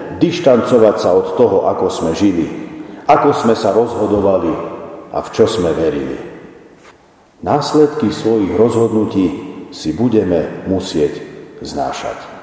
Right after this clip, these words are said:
Aj dnes stojíme pred jedným dôležitým. Barabáš alebo Kristus? Vyber si správne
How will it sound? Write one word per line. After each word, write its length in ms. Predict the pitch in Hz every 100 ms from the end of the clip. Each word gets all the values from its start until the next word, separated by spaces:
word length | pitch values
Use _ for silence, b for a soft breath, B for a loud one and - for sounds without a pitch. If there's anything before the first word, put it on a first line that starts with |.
| - - - - _ _ _ _ _ _ -
Aj 140 | 143
dnes 360 | 120 113 147 147
stojíme 580 | - - 113 117 107 98
pred 240 | 87 85
jedným 440 | 92 113 101 90 80
dôležitým. 640 | 85 80 69 - - 65 - - - - - - -
Barabáš 600 | - 98 120 151 127 - - - - - - - - - -
alebo 460 | 156 123 95 156 -
Kristus? 640 | 147 - - - - - - - - _ _ _ _ _ _ _ _
Vyber 720 | - 110 113 127 127 123 - -
si 160 | 151
správne 560 | - 98 101 113 117